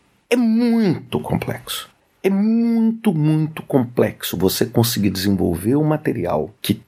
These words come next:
tenha uma finalidade, inclusive, turística, porque ele precisa ter um vidro, et cetera, e consiga operar numa condição tão extrema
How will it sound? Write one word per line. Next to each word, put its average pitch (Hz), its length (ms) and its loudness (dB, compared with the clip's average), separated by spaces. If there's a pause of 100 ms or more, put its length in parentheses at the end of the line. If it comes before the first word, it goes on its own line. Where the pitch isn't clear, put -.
(120)
tenha 175 480 2
uma 156 140 2
finalidade, 120 720 2
inclusive, 107 540 0
turística, 113 840 0
porque - 240 -6
ele 92 180 0
precisa - 260 -2
ter 107 140 0
um 107 80 4
vidro, 104 680 2
et - 160 -2
cetera, 104 520 0 (260)
e 170 120 0
consiga 226 1200 0
operar 160 800 0 (100)
numa 160 260 2
condição 151 800 -2
tão 185 420 2
extrema 120 720 0